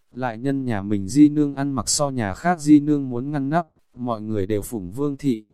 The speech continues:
nói nàng rộng lượng. Đồng Di Nương có khác tâm tư, bởi vậy đặc biệt nhìn chằm chằm Vương thị cùng Mai thị xem. Này hai người cũng không xem nàng, nếu là lúc trước Đồng Di Nương không cảm thấy có cái gì,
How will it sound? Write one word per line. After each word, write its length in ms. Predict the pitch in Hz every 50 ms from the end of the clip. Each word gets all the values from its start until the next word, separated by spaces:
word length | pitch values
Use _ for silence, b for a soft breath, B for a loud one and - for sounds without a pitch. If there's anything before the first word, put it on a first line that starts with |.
| _ _
nói 300 | - 113 113 117 120 135
nàng 280 | 151 151 127 107 98 92
rộng 220 | 104 117 104 104
lượng. 260 | 113 113 117 110 110 _ _ _ _ _ _ _ _ _ _ 104
Đồng 240 | 110 110 101 98 95
Di 200 | 123 147 151 147
Nương 260 | 147 151 147 139 131
có 140 | - 120 113
khác 280 | - 170 170 175 - _
tâm 200 | 151 143 143 131
tư, 360 | - 147 139 139 139 139 135 - _ _ _ _ _
bởi 240 | 113 113 101 87 87
vậy 220 | 101 117 117 117
đặc 200 | 110 110 95 -
biệt 220 | 117 123 110 98 101
nhìn 280 | 104 104 107 98 92
chằm 240 | - - 107 95 90
chằm 240 | - 110 104 98 98
Vương 260 | 101 135 147 147 139
thị 180 | 131 147 120 104 -
cùng 260 | 120 107 101 104 117
Mai 200 | 135 143 143 135
thị 220 | - 147 123 120
xem. 420 | 135 - 147 139 139 143 151 147 143 - _ _ _ _ _ _ _ _
Này 260 | 131 117 110 104 98
hai 220 | 98 113 139 147 143
người 240 | 135 120 107 95 -
cũng 220 | - 131 135 135
không 240 | 131 - 156 147 139
xem 340 | - - 151 147 143 139 131
nàng, 340 | 120 107 98 95 90 90 101 - _ _ _ -
nếu 240 | 117 110 117 120 139
là 200 | 156 143 110 104
lúc 160 | 135 175 175
trước 260 | - - 202 190 175 131
Đồng 220 | 131 113 101 95
Di 200 | - 139 151 151
Nương 260 | 151 151 151 143 139
không 240 | 135 - 151 147 139
cảm 240 | - 127 98 85 85
thấy 220 | - 110 113 113
có 160 | - - 113
cái 260 | 110 - 117 110 123 135
gì, 420 | 135 151 147 127 117 104 101 98